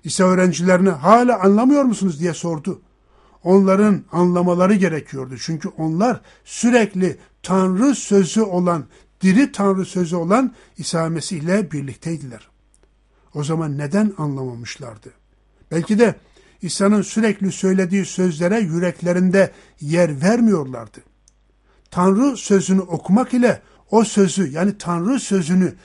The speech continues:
yüreğe alıp o sözün orada o yürekte kök salmasını sağlamak iki ayrı durumdur. Bu duruma bir açıdan ruhsal körlük diyebiliriz. Dostum,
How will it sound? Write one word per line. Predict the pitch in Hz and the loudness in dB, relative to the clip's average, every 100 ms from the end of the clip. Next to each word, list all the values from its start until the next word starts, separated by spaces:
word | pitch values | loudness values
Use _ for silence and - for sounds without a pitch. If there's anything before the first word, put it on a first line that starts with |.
| _ - | _ -2
yüreğe | 170 190 190 202 | 2 2 2 0
alıp | 165 196 277 - _ _ _ | 0 0 0 -4 _ _ _
o | 208 | -4
sözün | 190 202 170 208 | 0 0 0 -2
orada | 196 185 185 180 | 0 0 2 0
o | 170 | 0
yürekte | 185 190 185 190 160 | 2 2 0 -4 -6
kök | - 214 - | -2 -4 -4
salmasını | - 180 170 175 - 185 | -4 -2 0 -2 0 0
sağlamak | 170 170 165 170 277 - _ _ _ | 0 -2 0 0 0 -2 _ _ _
iki | 156 - 185 | -10 -8 -6
ayrı | 151 156 151 | -6 -6 -6
durumdur. | 156 196 147 - _ _ _ _ _ _ _ _ | -4 -2 -4 -10 _ _ _ _ _ _ _ _
Bu | 269 233 | 0 2
duruma | 190 175 233 196 | 2 2 0 0
bir | 202 190 | 0 0
açıdan | 160 175 170 185 - | -8 -4 -2 -2 -4
ruhsal | 143 160 - 185 180 | -6 -6 -4 -2 -2
körlük | - 160 156 156 - | -2 -6 -4 -8 -6
diyebiliriz. | 143 139 151 127 - - _ _ _ - | -6 -4 -6 -8 -12 -20 _ _ _ -10
Dostum, | 143 - 240 | -10 -2 0